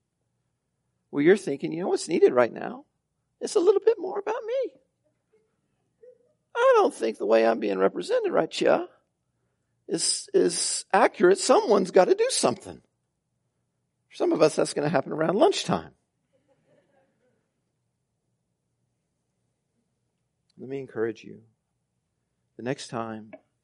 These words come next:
someone forgets to mention your effort. The next time anyone suggests that you have fallen short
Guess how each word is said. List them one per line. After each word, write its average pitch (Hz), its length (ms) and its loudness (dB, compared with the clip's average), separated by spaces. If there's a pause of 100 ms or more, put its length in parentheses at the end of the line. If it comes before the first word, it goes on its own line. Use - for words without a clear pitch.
(360)
someone 131 680 -12
forgets 110 460 -12
to 110 100 -14
mention 113 640 -14 (100)
your 98 320 -12
effort. - 400 -20 (2750)
The 101 60 -20
next 107 240 -12
time 135 240 -6
anyone 123 280 -10
suggests 117 420 -2
that - 100 -12
you 113 140 -6
have 110 100 -6
fallen 107 280 -10
short 101 420 -20